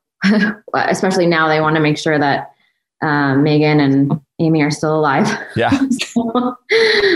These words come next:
Speaker 1: I know that's an important thing for people to see now, but yeah, I think it's just people are shocked at what can go wrong. And, you know, there's always the sense of, "But that would never happen to me,"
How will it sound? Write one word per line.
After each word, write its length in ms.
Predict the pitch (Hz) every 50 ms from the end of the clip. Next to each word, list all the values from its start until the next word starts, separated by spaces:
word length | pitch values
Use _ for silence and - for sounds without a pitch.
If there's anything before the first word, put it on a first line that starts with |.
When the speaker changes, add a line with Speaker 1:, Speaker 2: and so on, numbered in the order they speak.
| 285 -
Speaker 1:
I 80 | 190 190
know 120 | 190 190 185
that's 180 | - 262 277
an 60 | 175 - - - - 185
important 220 | 170 165 175 170
thing 160 | 165 165 170
for 140 | 165 165 175
people 280 | 196 170 165 170 160 151
to 80 | 160
see 220 | 160 - 165 165 165
now, 240 | 160 160 165 165 170
but 240 | 165 156 156 - - - - - - _ _ _ _ _ _ _ _ _ _
yeah, 440 | 214 285 403 392 339 262 208 190 147 156
I 120 | 214 233
think 200 | - 285 277 269
it's 220 | 269 240 269 -
just 460 | 247 233 233 233 - - - _ _ _ _
people 260 | - 226 226 226 226
are 240 | 214 202 190 190 190
shocked 540 | 190 190 - 202 180 180 185 185 180 - 185
at 420 | 170 160 156 147 - - - - _ _ _ _ _ _ -
what 320 | - - 180 180 - -
can 160 | - 190 185
go 100 | 175 165
wrong. 520 | 165 160 160 151 156 160 170 180 175 175 165
And, 320 | 160 156 151 156 156 151
you 100 | 156 156
know, 160 | 156 151 151
there's 160 | 156 160 156 170
always 260 | 160 156 160 156 156
the 80 | 170
sense 320 | 156 - 160 156 151 147 160
of, 280 | 156 147 147 147 147
"But 180 | 190 185 185 185
that 160 | 226 220 165
would 100 | 220 233
never 220 | 233 226 220 220 220
happen 260 | 202 202 - 202 202
to 60 | 190
me," 420 | 185 175 170 170 165 170 170 170